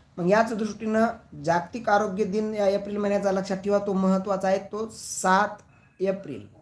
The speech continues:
हं? तो महत्त्वाचा आहे एक. मोहिल चोक्सी हे बेल्जियममध्ये अटक करण्यात आलेलं आहे. तर मोहिल चोक्सी, अ,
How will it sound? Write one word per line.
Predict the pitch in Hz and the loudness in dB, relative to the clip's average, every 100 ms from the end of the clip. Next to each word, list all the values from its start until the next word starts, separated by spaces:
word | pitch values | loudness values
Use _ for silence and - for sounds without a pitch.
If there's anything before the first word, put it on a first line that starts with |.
| - - | -20 -10
हं? | 208 - - - _ - | -8 -8 -16 -20 _ -4
तो | |
महत्त्वाचा | 220 196 151 123 113 | 2 4 4 0 -6
आहे | 95 95 | -10 -14
एक. | 101 _ _ _ _ _ _ _ | -20 _ _ _ _ _ _ _
मोहिल | 165 190 214 294 - | 2 6 6 4 2
चोक्सी | 277 269 - 262 254 262 - _ 175 | 2 2 0 -2 -2 -4 -8 _ -2
हे | 196 | 0
बेल्जियममध्ये | 208 143 180 190 185 226 240 233 233 220 214 | 0 2 4 4 4 2 4 2 0 2 4
अटक | 202 208 202 | 4 2 -4
करण्यात | 190 190 185 | -4 -2 0
आलेलं | 185 180 | 0 2
आहे. | 185 202 | 2 0
तर | 185 | 0
मोहिल | 180 185 196 196 | 0 2 0 0
चोक्सी, | 202 196 196 | -4 -4 -4
अ, | 196 202 - - _ _ 160 160 165 | -4 -4 -12 -20 _ _ -2 0 2